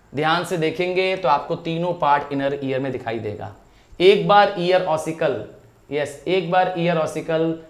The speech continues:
टच कर गया, ये देखिए रे ओवल विंडो, यहाँ पर ओवल विंडो टच कर गया, यहाँ से शुरू हो जाएगा इंटरनल ईयर। ठीक है,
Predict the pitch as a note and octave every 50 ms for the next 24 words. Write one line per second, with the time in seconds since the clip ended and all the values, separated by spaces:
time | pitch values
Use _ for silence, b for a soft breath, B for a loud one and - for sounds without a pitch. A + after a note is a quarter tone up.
0 | - - _ _ _ - E3 E3 E3 - - - D#3 D3 C#3+ C#3 C3 C#3 C3+ C3+
1 | C3+ A#2 A2 - - B2 D3 D#3 C#3+ D3 C#3 C#3+ D#3+ D#3+ D#3 E3 - - C#3+ C#3
2 | C#3 D3 C#3+ C#3 C#3 C#3 C3+ B2+ B2+ A#2 A#2 C3 C3+ C#3+ D3 D#3+ D3 C#3+ C#3+ C#3+
3 | C#3 C#3 C#3 C3+ - D3 - - - B2+ A2+ G#2+ G#2+ G#2+ G#2 G#2+ - b b b
4 | b b b - C#3 D#3+ D#3 E3+ F#3+ F#3 E3+ F3+ E3 - E3 D#3+ E3+ D#3+ D3+ C#3
5 | B2 B2+ B2+ B2+ B2+ B2 A#2+ C3+ D3+ D3+ - - B2+ B2+ A#2+ C3 C3+ B2+ B2+ C3
6 | A#2 A2 G#2+ G#2 G2+ - - - - - - _ - - - - - - - _
7 | _ _ - - - _ - C#3+ C3+ C#3 E3 E3+ - - -